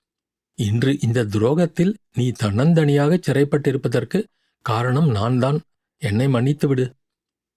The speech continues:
இவ்விதம் புத்த பிக்ஷு உணர்ச்சியினால் கம்மிய குரலில் கூறியபோது, சிவகாமி தன் கண்களில் பெருகிய கண்ணீரை துடைத்துக்கொண்டு நாகநந்தியின் முகத்தை வியப்புடன் ஏறிட்டு பார்த்தாள். "ஆம் சிவகாமி,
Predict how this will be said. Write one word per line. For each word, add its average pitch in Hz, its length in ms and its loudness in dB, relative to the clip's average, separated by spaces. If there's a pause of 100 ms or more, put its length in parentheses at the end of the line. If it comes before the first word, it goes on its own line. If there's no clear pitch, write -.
(120)
இவ்விதம் 113 440 0
புத்த 113 240 0
பிக்ஷு 139 320 -2
உணர்ச்சியினால் 139 800 0 (120)
கம்மிய 135 440 0
குரலில் 123 480 0
கூறியபோது, 120 600 0 (580)
சிவகாமி 139 520 2 (120)
தன் 123 200 -2
கண்களில் 120 560 0
பெருகிய 127 500 0
கண்ணீரை 120 500 -2
துடைத்துக்கொண்டு 123 680 -2 (480)
நாகநந்தியின் 131 680 0
முகத்தை 117 400 -2
வியப்புடன் 127 640 0
ஏறிட்டு 120 440 -2
பார்த்தாள். 123 420 -2 (760)
"ஆம் 110 240 -2
சிவகாமி, 113 500 0